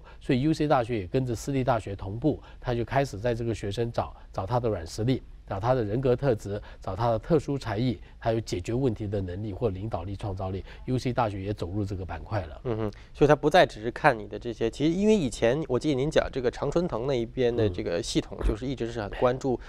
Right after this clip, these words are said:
Speaker 2: 学生整个人的，因为很多像这种常春藤，像哈佛啊，像，呃，这个，这些，呃，I V League 的学校，基本上都是培养像领导人，像奥巴马这样的领导人，
Speaker 1: <laughs>
Speaker 2: 所以他非常看重，呃，全方位的发展，你的个人的这个经历，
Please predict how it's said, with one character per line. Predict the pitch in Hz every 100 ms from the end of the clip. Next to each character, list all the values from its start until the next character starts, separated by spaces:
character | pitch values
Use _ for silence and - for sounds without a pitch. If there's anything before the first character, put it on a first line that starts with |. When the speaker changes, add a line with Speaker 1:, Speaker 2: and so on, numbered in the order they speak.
| -
Speaker 2:
学 | - 117
生 | 113 131
整 | 123 90
个 | 139
人 | 131
的， | 101
因 | 127
为 | 143 143 - -
很 | 104
多 | 113 131
像 | 135 123
这 | 117
种 | 107 -
常 | 107
春 | 131 131
藤， | 117 120
像 | 123
哈 | - 127 135
佛 | 123
啊， | 101 101 - - -
像， | - 147 120 107
呃， | 117 104 - -
这 | 131
个， | 113
这 | 87 131
些， | 117 123 120 120 -
呃 | 120 - 90
，I | - 127
V | 143
League | 139
的 | 113
学 | - -
校， | 117
基 | 107 135
本 | 101
上 | 107 110
都 | 123
是 | 131 139 117 - - -
培 | 127
养 | 135 104
像 | 127 113
领 | 110 120
导 | 127
人， | - - -
像 | 117 117
奥 | 117
巴 | 117 131
马 | 123
这 | -
样 | 135
的 | 113
领 | 113
导 | 101
人， | 120 95 -
Speaker 1:
<laughs> | - -
Speaker 2:
所 | -
以 |
他 | 175 175
非 | - 196
常 | 156 160
看 | - 175 127
重， | 120 135 117 110 -
呃， | 87 85 80 76 65 -
全 | - 120
方 | 156 170
位 |
的 | 135
发 | 110 -
展， | - -
你 | 120
的 | 113
个 | 117 156
人 | 117
的 |
这 | 123
个 | 123
经 | 113 147 170
历， | 156